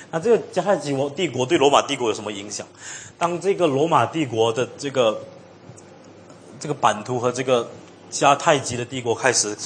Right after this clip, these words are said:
冲突，就是这个凯撒奥古斯都以前呢，罗马帝国赏赐把这个迦太基的帝国吞噬掉。那么长话短说，后来这个罗马和这个迦太基在耶稣基督来以前，大概两三百年前，他们打仗打了很久，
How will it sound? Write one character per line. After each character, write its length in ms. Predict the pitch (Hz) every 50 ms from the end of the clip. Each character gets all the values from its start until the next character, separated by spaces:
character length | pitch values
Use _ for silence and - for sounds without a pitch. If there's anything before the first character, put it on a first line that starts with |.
| - - -
冲 260 | - - 147 143 143
突， 200 | 127 - 131 127 123
就 120 | 135 147
是 160 | 135 143 127
这 120 | 123 - 139
个 80 | 135
凯 240 | - - - 110 104
撒 120 | 104 160
奥 100 | - 143
古 160 | 139 117 110 107
斯 120 | - 123
都 120 | 120 127
以 140 | 123 110 107
前 220 | 101 - - 104 104
呢， 80 | 101 98 - - - - - - - - - -
罗 80 | 160
马 120 | 175 156 131
帝 140 | - 170
国 140 | 156 143 135
赏 200 | 127 - 113 107
赐 140 | 101 - 156
把 200 | 131 117 107 104
这 140 | - 123 127
个 180 | 120 117 113 110
迦 220 | - - 139 131
太 160 | 123 - 156 131
基 140 | 107 117 117
的 80 | 113
帝 180 | 107 - 127 120
国 180 | - 107 110 110 - - -
吞 200 | - 110 117 123 131 123
噬 180 | - - - 117
掉。 140 | 104 101 92 - - - - - - - - _
那 80 | - 139
么 40 | 143
长 160 | - - 139
话 120 | 139 165
短 220 | 147 117 104 101 104
说， 200 | - 117 113 113
后 100 | 147 160
来 100 | 131 120
这 80 | -
个 80 | - 131
罗 220 | 117 107 110 139
马 160 | 156 147 120 107
和 140 | 107 120
这 120 | 113 - 135
个 140 | 131 135 117
迦 160 | - 131 120
太 180 | - 139 131
基 160 | 110 - 113 110
在 140 | 104 147
耶 120 | 139 120 127
稣 120 | 123 -
基 100 | 135 127
督 100 | 139 139
来 120 | 123 110 113
以 100 | 117 104
前， 140 | 104 -
大 80 | 113 131
概 80 | 143 131
两 160 | 113 101 107
三 180 | - 147 127
百 80 | 113 107
年 140 | 101 104 113
前， 160 | 117 - 110 101 - - - - - - -
他 80 | 156
们 80 | 160 151
打 100 | 131 113
仗 180 | 113 143 139
打 120 | 123 123 110
了 100 | 110 113
很 260 | - - 113 123 139
久， 120 | 131 -